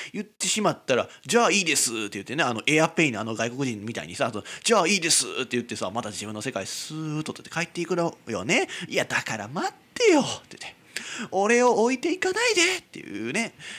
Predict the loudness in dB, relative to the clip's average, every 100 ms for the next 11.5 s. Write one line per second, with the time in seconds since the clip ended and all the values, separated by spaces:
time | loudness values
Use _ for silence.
0 | -6 2 4 6 4 4 -2 -4 -2 -4
1 | -2 -2 2 2 0 -4 -4 -2 2 4
2 | 4 0 _ _ _ _ _ _ -18 -14
3 | -12 -10 0 4 4 2 -2 -2 0 -2
4 | -4 -6 -4 0 4 4 2 -6 -6 -4
5 | -2 2 4 2 -2 _ _ -10 -8 -10
6 | -10 -10 -10 -12 -14 -16 -18 -8 -4 -4
7 | -6 -12 -20 -20 -18 -14 -12 -10 -4 -2
8 | 0 0 0 2 2 0 0 -2 0 2
9 | 4 4 4 2 0 -4 -8 -8 -8 -6
10 | -6 -4 -4 -8 -10 -18 -14 -8 -4 -4
11 | -4 -2 -2 0 -2